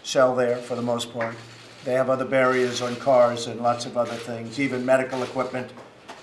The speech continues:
uh, where it's very, very difficult to sell into the European Union. And they're gonna be coming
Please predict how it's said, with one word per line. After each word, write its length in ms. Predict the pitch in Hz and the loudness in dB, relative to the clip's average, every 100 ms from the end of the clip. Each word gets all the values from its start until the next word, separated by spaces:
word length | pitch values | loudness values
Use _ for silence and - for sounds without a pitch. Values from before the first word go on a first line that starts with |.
| - - | -20 -14
uh, 260 | 110 104 107 | -10 -8 -8
where 340 | 110 117 113 113 | -6 -4 -4 -6
it's 160 | 113 | -8
very, 240 | 117 131 127 | -2 0 2
very 200 | 123 117 | 0 -2
difficult 520 | 123 127 117 120 120 | -4 -4 -4 -4 -6
to 340 | 127 117 110 | -8 -8 -8
sell 400 | 113 147 135 127 | -2 6 6 6
into 420 | 139 131 131 135 123 | 2 -2 -4 -4 -2
the 120 | 127 | -2
European 560 | 120 123 120 131 120 | 0 0 0 -2 -2
Union. 340 | 120 123 123 120 | -2 -2 -2 -2
And 140 | 123 | -2
they're 160 | 131 131 | 0 0
gonna 160 | 139 | 0
be 120 | 131 131 | -4 0
coming 440 | 139 135 131 | 4 4 2